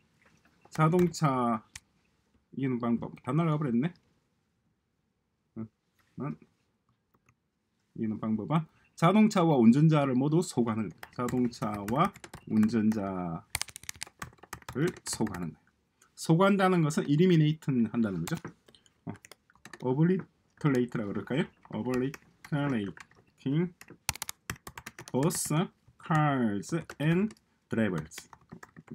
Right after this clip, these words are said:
요게, 요게. 어, 그래서 자,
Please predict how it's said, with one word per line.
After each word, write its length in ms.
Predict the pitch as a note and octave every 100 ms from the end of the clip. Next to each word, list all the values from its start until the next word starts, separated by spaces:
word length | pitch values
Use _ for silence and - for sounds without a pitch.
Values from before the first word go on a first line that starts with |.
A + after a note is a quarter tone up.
| - _ _ -
요게, 640 | C#3+ F3+ F#3+ F#3+ F3+ F3+ - - - - - _ -
요게. 340 | C#3 B2+ D#2 - _
어, 120 | - A2 _ _
그래서 400 | - G2+ D#3 F3 - - - -
자, 240 | A#2+